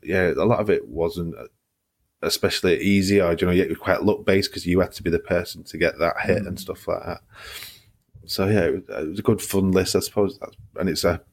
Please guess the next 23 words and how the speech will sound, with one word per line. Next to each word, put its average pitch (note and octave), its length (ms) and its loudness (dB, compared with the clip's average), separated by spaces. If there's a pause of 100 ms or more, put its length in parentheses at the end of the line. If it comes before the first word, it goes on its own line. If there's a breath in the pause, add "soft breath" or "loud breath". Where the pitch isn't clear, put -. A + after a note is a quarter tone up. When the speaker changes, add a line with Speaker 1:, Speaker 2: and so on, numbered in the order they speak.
(180)
Speaker 1:
it's - 160 -12
got - 280 0
a F2 460 0 (560 loud breath)
two C3+ 160 2
thousand A2+ 340 2
gamer G2 300 2
score, E2+ 360 2
five F2 380 0 (120)
thousand E2+ 500 -4
T - 180 -4
A, E2 180 -2
so - 380 -14
I - 40 -18
suppose - 260 -8
it's - 140 -10
a E2+ 40 -6
decent E2+ 440 -8
ratio - 380 -6
as - 160 -4
Speaker 2:
Yeah, D#2+ 60 -8
Speaker 1:
well. D#2+ 80 -12
Speaker 2:
not F2+ 160 -8
bad. G2 240 -4